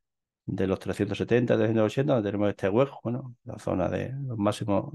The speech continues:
relevantes previos, con lo cual pudiera tener algo más de, algo más de caída, ¿no? Si nos vamos al diario, vamos a quitar esto ya. Si nos vamos al,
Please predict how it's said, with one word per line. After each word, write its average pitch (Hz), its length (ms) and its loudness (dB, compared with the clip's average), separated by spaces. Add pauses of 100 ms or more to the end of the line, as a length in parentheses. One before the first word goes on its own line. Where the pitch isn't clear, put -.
(100)
relevantes 98 480 2
previos, 139 440 2 (840)
con - 100 -10
lo 98 60 -6
cual 98 200 -2
pudiera 98 260 2
tener 95 260 -2
algo 92 160 -2
más 90 220 0
de, 87 240 -4 (320)
algo 104 160 0
más 95 140 4
de 92 100 -4
caída, 87 320 0
¿no? 127 140 -8 (600)
Si - 220 -6
nos 98 140 0
vamos 107 300 4
al 110 280 4
diario, 117 360 2
vamos 101 160 -6
a 98 60 -8
quitar 98 200 -4
esto - 300 -8 (260)
ya. 110 380 -2 (2750)
Si - 240 -6
nos 98 120 2
vamos 104 320 2
al, 107 920 2